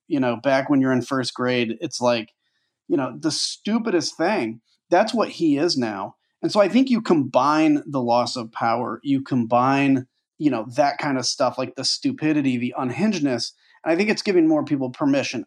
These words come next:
I think the real question is, though, let's look at the dynamic in the speaker's race, the potential speaker's race. You know, I, I'm sure Mitch McConnell wins again, but does he have to go through a tough battle on that? I think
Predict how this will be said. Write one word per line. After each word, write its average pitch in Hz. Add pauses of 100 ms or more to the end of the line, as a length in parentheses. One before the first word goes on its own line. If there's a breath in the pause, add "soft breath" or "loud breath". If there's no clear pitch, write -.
I 165
think 202
the 185
real 180
question 175
is, 107
though, 92 (640)
let's 135
look 170
at 175
the 190
dynamic 160
in 156
the 151
speaker's 120
race, 104
the 113
potential 123
speaker's 117
race. 98 (100)
You 349
know, 220 (440)
I, 156
I'm 156
sure 185
Mitch 165
McConnell 147
wins 139
again, 117
but 123 (120)
does 135
he 151
have 151
to 151
go 135
through 131
a 120
tough 113
battle 113
on 117
that? 104 (480)
I 139
think 139